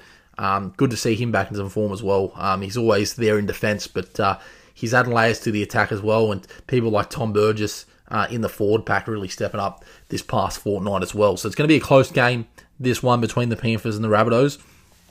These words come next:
I think, uh, I mean,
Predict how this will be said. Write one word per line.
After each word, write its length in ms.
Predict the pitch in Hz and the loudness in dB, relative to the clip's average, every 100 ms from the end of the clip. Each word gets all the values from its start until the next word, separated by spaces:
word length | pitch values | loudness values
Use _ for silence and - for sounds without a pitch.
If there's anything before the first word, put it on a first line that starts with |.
| _ _ _ - - _ _ | _ _ _ -16 -16 _ _
I 100 | 120 | -6
think, 320 | 113 135 139 - | -2 -2 -2 -2
uh, 320 | 123 120 120 - - - - - - - | 0 2 2 0 -6 -20 -20 -20 -20 -8
I 80 | 120 | -2
mean, 280 | 120 120 | -2 -2